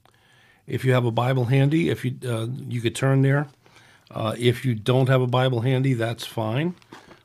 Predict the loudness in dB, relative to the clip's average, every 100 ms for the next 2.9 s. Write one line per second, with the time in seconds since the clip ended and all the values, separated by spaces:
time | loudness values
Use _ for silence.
0 | -14 -4 -2 0 0 0 0 -2 -2 0
1 | -2 -4 -4 -2 -2 -4 -4 -4 -6 -6
2 | -6 -6 -8 -10 -8 -6 -6 -4 -6